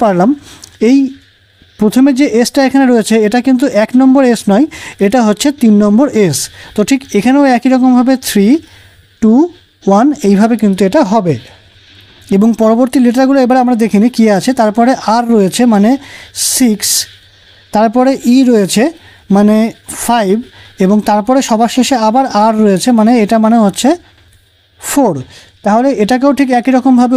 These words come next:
উপরে আমরা মিলিয়ে নেব, যেখানে প্রথমে এম রয়েছে মানে এটা হবে সিক্স, তারপরে ই রয়েছে অর্থাৎ ফাইভ, এবং তারপরে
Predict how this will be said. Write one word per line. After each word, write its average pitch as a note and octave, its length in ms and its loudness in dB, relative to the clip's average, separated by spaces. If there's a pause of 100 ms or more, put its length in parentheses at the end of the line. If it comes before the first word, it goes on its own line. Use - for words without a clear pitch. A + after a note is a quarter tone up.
উপরে B3 260 0
আমরা A#3+ 120 2 (120)
মিলিয়ে A3+ 300 2
নেব, F#3+ 120 0 (680)
যেখানে G#3 420 0 (260)
প্রথমে A#3+ 360 2 (540)
এম C4 100 4 (100)
রয়েছে G#3 220 0 (100)
মানে A3+ 140 2 (140)
এটা G#3+ 200 0
হবে A#3+ 140 0 (160)
সিক্স, A3 260 -2 (1300)
তারপরে A3+ 360 0 (220)
ই - 20 4 (120)
রয়েছে G#3 320 0 (1500)
অর্থাৎ A3+ 360 -2 (500)
ফাইভ, A3 300 0 (960)
এবং G3 140 2 (120)
তারপরে A3+ 340 0